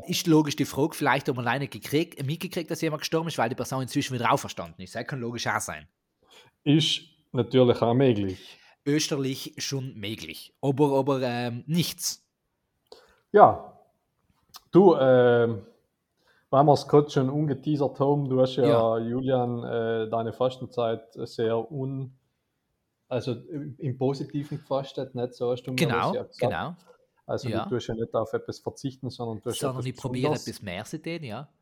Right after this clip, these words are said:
Speaker 2: Genau, ja. Äh, wie ist jetzt so die, das Leben danach? Ist, fühlst du dich erlöst?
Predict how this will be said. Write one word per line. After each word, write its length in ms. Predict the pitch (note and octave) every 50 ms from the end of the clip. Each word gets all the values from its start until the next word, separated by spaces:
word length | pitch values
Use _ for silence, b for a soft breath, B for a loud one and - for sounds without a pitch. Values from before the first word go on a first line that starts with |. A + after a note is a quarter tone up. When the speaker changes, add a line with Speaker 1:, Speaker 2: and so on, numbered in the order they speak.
| _ _
Speaker 2:
Genau, 360 | - A#2 A2 G#2+ G#2+ A2+ C3
ja. 320 | C3+ A2+ G#2+ A2 A#2+ B2 B2+ b b b b b b b b b
Äh, 720 | - B2 A#2 A#2 A#2+ A#2+ A#2+ A#2 A#2 A#2 A#2+ A#2+ A#2 A#2 A#2 A#2 A2+ B2
wie 180 | B2 B2 B2+
ist 140 | C#3 C3+ -
jetzt 280 | C3+ B2+ B2+ C3 - -
so 520 | C3+ C3 B2+ C3 C3 C3 C3 - - -
die, 580 | A#2 A2+ A#2 B2 A#2+ A#2+ A#2+ A#2+ A#2+ B2 B2+ -
das 220 | B2 A#2+ A2 -
Leben 300 | - A#2 A#2 B2 B2 A#2+
danach? 640 | A2+ A2+ A2 A2+ A2+ A2+ A#2 C3 C3 B2+ - _ _ - -
Ist, 360 | D3 A#2+ A#2+ - - - - - _ _
fühlst 200 | C3 C3+ C3 -
du 100 | - B2+
dich 20 |
erlöst? 600 | A2+ G#2+ A2 A#2 B2 C#3 D3 D3 - _ _ _